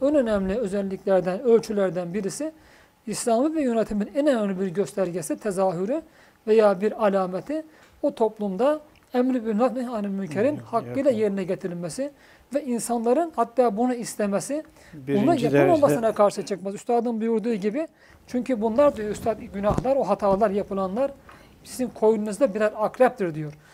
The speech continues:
Speaker 1: O akrebi ha-, haber verene diyor teşekkür etmez misiniz? Halbuki günah ve bu tür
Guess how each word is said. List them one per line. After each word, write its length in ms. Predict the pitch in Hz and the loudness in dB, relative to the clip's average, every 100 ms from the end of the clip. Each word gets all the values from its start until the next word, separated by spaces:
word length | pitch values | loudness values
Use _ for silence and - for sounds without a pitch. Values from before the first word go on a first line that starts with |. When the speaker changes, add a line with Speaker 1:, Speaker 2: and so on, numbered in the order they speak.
| - - - | -20 -20 -2
Speaker 1:
O 160 | 311 311 | -2 2
akrebi 420 | 262 - 240 233 | 0 4 2 4
ha-, 220 | 285 208 - | 2 0 -4
haber 380 | - 202 254 254 | -4 4 6 6
verene 340 | 226 226 220 | 4 0 -4
diyor 140 | 208 214 | -2 -2
teşekkür 360 | 220 196 202 | -2 -4 -2
etmez 320 | 208 208 262 220 | -2 2 2 2
misiniz? 440 | 165 170 151 - - - - _ | -4 -8 -12 -14 -20 -20 -20 _
Halbuki 420 | 220 220 294 277 208 | 2 2 2 -2 -2
günah 360 | 214 269 220 | -2 -2 -2
ve 160 | 233 196 | -4 -4
bu 60 | - | -4
tür 220 | 247 | -6